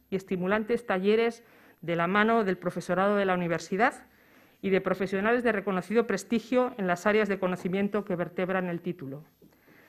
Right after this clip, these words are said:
A ellos agradezco su esfuerzo y tesón en la preparación de sus clases y en la dedicación y entrega a ustedes. Reciban nuestra más calurosa bienvenida y tengan por seguro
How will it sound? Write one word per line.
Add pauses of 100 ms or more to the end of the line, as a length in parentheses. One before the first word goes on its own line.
(200)
A
ellos
agradezco
su
esfuerzo
y
tesón (380)
en
la
preparación
de
sus
clases (720)
y
en
la
dedicación
y
entrega
a
ustedes. (840)
Reciban
nuestra
más
calurosa
bienvenida
y
tengan
por
seguro